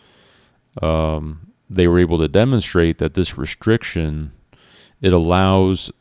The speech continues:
the small intestine to absorb the thyroid medication much, much better than it was before. And so that reduced the need for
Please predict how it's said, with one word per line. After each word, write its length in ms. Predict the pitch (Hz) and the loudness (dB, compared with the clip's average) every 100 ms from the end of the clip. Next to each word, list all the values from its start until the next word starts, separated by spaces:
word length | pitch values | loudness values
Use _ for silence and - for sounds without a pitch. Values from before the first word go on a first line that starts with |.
| - | -20
the 220 | 87 90 | -6 -6
small 440 | - - 95 95 90 | -4 0 2 4 2
intestine 640 | 85 95 92 - 87 82 | 0 0 -2 -2 -6 -6
to 180 | - 85 | -6 -6
absorb 600 | 73 78 87 87 87 78 | -6 -2 0 2 2 0
the 80 | 78 | -4
thyroid 420 | - 87 95 78 | 0 0 2 -2
medication 840 | 73 80 - 78 - - - 95 - _ _ _ _ | -4 -6 -6 -8 -8 -10 -12 -14 -16 _ _ _ _
much, 360 | 85 87 85 - | -4 -2 -2 -2
much 200 | 82 - 73 | -6 -4 0
better 300 | 82 78 73 | 2 2 0
than 160 | 78 | -2
it 80 | 73 | -2
was 200 | 76 76 | -2 -2
before. 800 | 71 71 - 98 82 69 73 - _ _ _ _ _ - - _ - | -4 -12 -6 -2 0 0 -4 -12 _ _ _ _ _ -20 -20 _ -8
And 160 | 80 78 | -6 -2
so 120 | 85 | 2
that 200 | 85 - | 2 2
reduced 520 | 78 71 90 85 - | -2 0 0 0 -4
the 100 | 76 | -4
need 640 | 78 92 90 80 73 - - _ _ _ _ _ | -2 0 0 0 -4 -10 -20 _ _ _ _ _
for 720 | - - 87 80 78 73 69 | -10 -2 2 2 2 0 -4